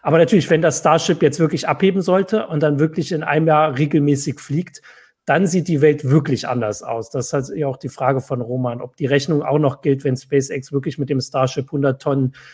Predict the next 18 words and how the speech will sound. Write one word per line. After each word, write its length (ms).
äh, 320
Fracht 400
in 120
den 60
Weltraum, 440
ähm, 400
bringt. 320
Und 140
das 180
sch-, 220
natürlich, 440
dann 200
ist 160
alle 220
Rechnung 340
anders. 300
Dann 220
ist 160